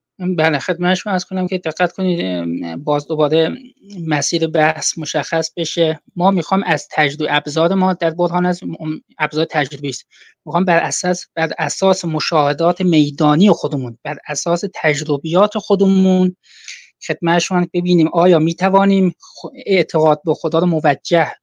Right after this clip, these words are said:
بکنیم یا نه، خالق هستی. بنده ادعا این است که س-، ما وقت می‌گیم برای ساخت یک س-،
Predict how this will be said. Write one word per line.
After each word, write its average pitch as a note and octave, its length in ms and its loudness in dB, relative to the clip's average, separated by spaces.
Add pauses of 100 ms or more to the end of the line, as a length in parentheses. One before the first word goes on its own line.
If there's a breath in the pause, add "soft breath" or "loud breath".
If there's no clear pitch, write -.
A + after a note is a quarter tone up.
(140)
بکنیم G3+ 440 2
یا D3 100 6
نه، C3 160 2 (400)
خالق D#3 320 2
هستی. B2 440 -2 (1500 loud breath)
بنده F3+ 440 4
ادعا F#3+ 400 4
این G#3+ 240 4
است D3+ 220 0
که C#3 280 0 (580)
س-، - 400 -14
ما G3 340 4
وقت E3+ 280 2
می‌گیم F3+ 300 0
برای F3+ 300 4
ساخت G#3 520 2
یک G#3+ 260 -2
س-، - 220 -6